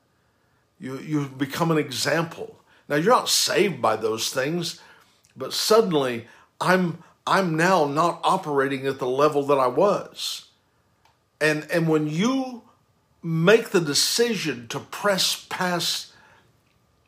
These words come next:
the pain, again, back to the, uh, uh, those that are, are bodybuilders, when they, when they push past the pain, there comes a time,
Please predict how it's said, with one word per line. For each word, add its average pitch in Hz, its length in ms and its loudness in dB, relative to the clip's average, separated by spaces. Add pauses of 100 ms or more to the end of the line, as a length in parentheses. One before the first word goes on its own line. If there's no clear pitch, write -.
(260)
the 156 160 -2
pain, 123 440 -2 (580)
again, 151 460 2
back 165 300 0
to 151 160 0
the, 123 300 -2
uh, 101 300 0 (440)
uh, 117 200 -4
those 143 320 4
that 135 120 6
are, 117 120 2
are 110 380 2
bodybuilders, 117 1080 -4 (480)
when 135 220 -6
they, 196 180 4 (200)
when 151 220 2
they 165 160 2
push - 580 0 (100)
past 175 460 -2
the 123 80 -4
pain, 123 260 -6 (260)
there 143 100 -2
comes 196 340 -2
a 147 40 -8
time, 139 520 -2